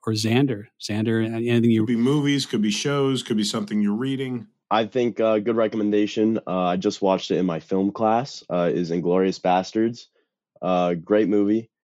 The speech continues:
Speaker 2: Quentin Tarantino.
Speaker 3: Yeah, Quentin Tarantino. Um, he's coming up with his last film, so, you know, if you don't know who that is, you can watch it, see if you kinda like his style. Also, Pulp Fiction's a great one. Highly recommend that.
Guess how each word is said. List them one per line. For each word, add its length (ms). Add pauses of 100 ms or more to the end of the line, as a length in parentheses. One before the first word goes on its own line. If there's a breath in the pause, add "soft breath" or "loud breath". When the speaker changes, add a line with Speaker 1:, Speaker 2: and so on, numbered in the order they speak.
(140)
Speaker 2:
Quentin 240
Tarantino. 840 (300)
Speaker 3:
Yeah, 220
Quentin 400
Tarantino. 580 (200)
Um, 180
he's 140
coming 240
up 180
with 100
his 140
last 300
film, 260
so, 140
you 100
know, 280
if 180
you 80
don't 180
know 100
who 120
that 160
is, 180
you 80
can 160
watch 300
it, 100
see 140
if 100
you 80
kinda 240
like 220
his 180
style. 480
Also, 320
Pulp 260
Fiction's 440
a 40
great 220
one. 180
Highly 360
recommend 480
that. 240